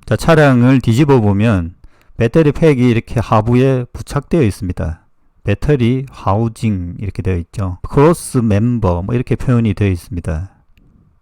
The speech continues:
그리고 좀 분해를 해보면 배터리 모듈 옆에 크로스 멤버 그리고 밑에 바닥부에도 일부 여유 공간이 있습니다. 바로 하부에서 어떤 충격에 의해서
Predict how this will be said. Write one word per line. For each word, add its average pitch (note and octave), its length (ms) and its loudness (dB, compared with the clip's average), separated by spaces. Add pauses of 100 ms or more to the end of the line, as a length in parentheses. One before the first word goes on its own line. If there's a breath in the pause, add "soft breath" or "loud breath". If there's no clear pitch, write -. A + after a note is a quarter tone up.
그리고 D3 260 2
좀 C#3+ 240 4
분해를 C#3+ 480 4
해보면 G#2+ 600 2 (100)
배터리 D3+ 400 2
모듈 G#2 640 2 (160)
옆에 C3+ 520 2 (140)
크로스 D#3 460 0
멤버 G2+ 680 0
그리고 B2 280 -2
밑에 C#3+ 380 0
바닥부에도 A#2 960 0 (360)
일부 F3+ 500 2 (320)
여유 G#2+ 340 4
공간이 D#3+ 380 2
있습니다. G#2 520 -2 (320)
바로 A#2+ 260 4
하부에서 C#3 920 4
어떤 C3+ 260 0
충격에 D3 480 2
의해서 F#2+ 640 -2